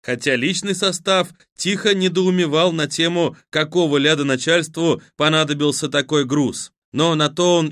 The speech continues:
и личный состав, чтоб возмущаться себе под нос, а команды выполнять. При этом на всякий случай два Нео с абордажными саблями в лапах негласно присматривали за процессом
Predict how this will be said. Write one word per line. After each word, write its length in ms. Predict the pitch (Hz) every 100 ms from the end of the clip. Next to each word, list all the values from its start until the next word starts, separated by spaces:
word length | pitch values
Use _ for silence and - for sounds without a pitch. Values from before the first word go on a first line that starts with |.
| 151
и 140 | 147
личный 360 | 156 165 156 135
состав, 520 | 151 139 - 180 107 - -
чтоб 240 | - 113
возмущаться 720 | 104 104 123 127 143 123 131
себе 240 | 127 131 127
под 240 | 139 151
нос, 340 | 180 117 - - -
а 100 | 123
команды 480 | 117 117 127 127
выполнять. 760 | 127 131 151 180 185 95 - - _ - _
При 160 | 113
этом 300 | 220 240 220
на 100 | 190
всякий 360 | 170 160 131 139
случай 460 | 131 180 214 208 175
два 280 | 107 143
Нео 360 | 127 139 175 160
с 120 | 127
абордажными 680 | 120 117 110 131 120 113 113
саблями 540 | 107 151 151 127 117
в 100 | 107
лапах 420 | 135 190 196 185 - - -
негласно 640 | 160 165 131 165 165 175 170
присматривали 760 | 160 151 135 139 131 135 139
за 160 | 131 131
процессом 720 | 131 147 170 117 - 82